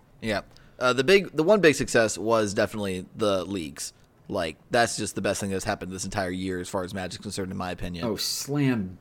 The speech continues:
Speaker 2: dunk, it was the leagues. Like, I actually, for instance, just this past weekend, I was just, you know, bored, hanging out with Lindsay, and I was like, "Hey, I just wanna do a draft." So we got in there, drafted, but I didn't have time to actually play the games.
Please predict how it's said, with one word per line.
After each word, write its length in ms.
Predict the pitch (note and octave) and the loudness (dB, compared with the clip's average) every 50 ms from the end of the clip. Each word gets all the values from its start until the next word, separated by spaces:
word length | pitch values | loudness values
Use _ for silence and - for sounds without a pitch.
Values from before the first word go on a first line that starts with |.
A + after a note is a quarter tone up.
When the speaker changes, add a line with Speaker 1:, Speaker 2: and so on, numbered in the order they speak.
| - _ _ _ _ _ | -20 _ _ _ _ _
Speaker 2:
dunk, 360 | - G#2+ G#2 F#2 G2 - - - | -6 -6 -6 -6 -8 -10 -12 -10
it 60 | - | -8
was 180 | G2 F#2 F#2 F2 | -6 -6 -6 -6
the 60 | F2 | -8
leagues. 440 | F2 F2+ F#2 G2 F#2+ F2+ F2+ - - | -8 -8 -8 -10 -10 -10 -10 -8 -4
Like, 220 | F#2 G2 F#2+ F2+ - | -2 -2 -4 -4 -4
I 60 | - | -2
actually, 600 | A#2 A#2+ A#2+ - - - A#2+ A#2 A2 G#2 G2+ F#2 - - - - _ _ _ _ - - | 0 0 0 -2 -2 -2 0 0 2 0 0 -2 -4 -8 -14 -20 _ _ _ _ -20 -20
for 160 | - - - B2 | -10 -6 -4 -4
instance, 480 | A#2 - - G#2 F#2 E2+ - - - - - | -2 -4 -4 -6 -6 -6 -8 -10 -12 -12 -8
just 180 | - A#2 A2 - | -6 -6 -4 -4
this 100 | A2 G#2 | -4 -4
past 300 | - - G2+ F#2+ - - | -2 0 -2 0 -2 -2
weekend, 440 | F2+ F2 F2 - E2+ F2 F2 E2+ - - | -4 -4 -4 -4 -4 -4 -4 -6 -6 -4
I 240 | - F2 F2 E2 E2+ | -2 0 0 2 0
was 160 | E2+ E2 E2+ F2+ | 0 -2 -4 -6
just, 200 | F2+ F2 - - _ _ _ _ - | -8 -12 -14 -14 _ _ _ _ -12
you 60 | G#2 | -10
know, 100 | F2 D#2 F#2 - - - | -10 -10 -12 -16 -20 -14
bored, 480 | F#2 - F2+ F2+ F2 F2+ F2 - - - - - - - _ _ | -8 -4 0 0 2 0 0 -2 -6 -14 -20 -20 -20 -20 _ _
hanging 180 | - F#2+ F#2+ F#2 | -6 -4 -4 -4
out 60 | E2+ | -4
with 80 | E2+ F2 | -4 -4
Lindsay, 240 | G2+ G2+ G2 F#2+ F2+ | -4 -4 -2 -2 -2
and 80 | F2 F2+ | -2 -4
I 40 | |
was 100 | F2+ F2 | -4 -2
like, 140 | G2+ F2 E2+ | -2 -2 0
"Hey, 240 | F2+ A#2+ B2+ F#2+ E2+ - - _ _ - - | 2 2 2 2 0 -4 -12 _ _ -18 -12
I 60 | - | -12
just 120 | E2+ - - | -10 -8 -6
wanna 120 | G#2 G2 | -4 -4
do 60 | F2+ F2 | -4 -2
a 40 | |
draft." 380 | D#2+ F2 E2 D2+ B1+ - - - _ _ _ | -2 -2 -2 -2 -4 -6 -10 -20 _ _ _
So 340 | - - - F2+ E2+ E2+ - - - - - - - - - - | -8 -2 0 0 0 0 -2 -8 -16 -20 -20 -20 -20 -20 -12 -6
we 80 | - | -2
got 200 | G2+ G#2+ G#2+ G#2+ | 2 2 4 4
in 80 | A2+ A2 | 4 2
there, 160 | G#2+ G2+ G2+ G2 | 2 2 2 0
drafted, 720 | E2+ - - G#2+ G#2+ A2+ G#2 - - F#2+ F#2 F2+ F2+ D2 - - | 0 0 2 4 4 4 2 2 0 0 2 0 0 -4 -8 -6
but 100 | - F#2+ | -2 0
I 40 | F#2+ | 0
didn't 140 | G2+ G2 G2+ | 0 0 -2
have 120 | G2+ - | -4 -4
time 280 | - - - G2 G2 F#2 | -6 -6 -4 -4 -4 -4
to 80 | - F#2 | -4 -4
actually 240 | E2 - - G#2+ | -4 -4 -6 -8
play 160 | - - F#2 E2+ | -4 -2 -2 -2
the 60 | D#2 | -2
games. 480 | - E2 D2+ D2+ C#2+ C#2 C#2 - - | -4 -6 -6 -6 -6 -6 -8 -10 -12